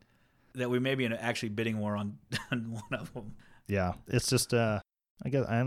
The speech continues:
Speaker 2: you know, there's just so many things going on, and it has been crazy. I've never, I was talking to my dad about this. He gets so, so angry because they have their every right to back out
Speaker 1: Mm-hmm.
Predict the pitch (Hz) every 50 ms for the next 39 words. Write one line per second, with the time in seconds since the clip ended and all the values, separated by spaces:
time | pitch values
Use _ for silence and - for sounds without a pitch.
0 | 127 - 120 123 123 117 117 110 101 104 107 - 117 - - 120 117 117 113 -
1 | 117 113 104 - 113 110 110 107 113 117 110 104 98 95 - - _ _ _ _
2 | _ - 113 117 120 131 131 127 135 135 120 107 120 123 120 107 107 101 92 95
3 | 113 101 - - _ - 107 107 117 120 113 113 110 104 101 - _ _ _ _
4 | _ _ - - 120 123 117 - 147 131 117 120 113 104 101 107 107 107 101 98
5 | 95 - 101 - 120 113 110 - - 117 107 107 98 - - - 117 101 95 104
6 | 107 107 104 95 92 - - 101 98 92 - - - - - _ _ - _ _
7 | - 117 123 156 175 170 151 127 117 120 110 - - 117 117 120 127 113 101 101
8 | 101 107 104 104 123 - - - - - - - - - 110 92 101 110 107 107
9 | 110 - 113 101 98 95 95 92 - _ _ - _ _ - 120 107 107 107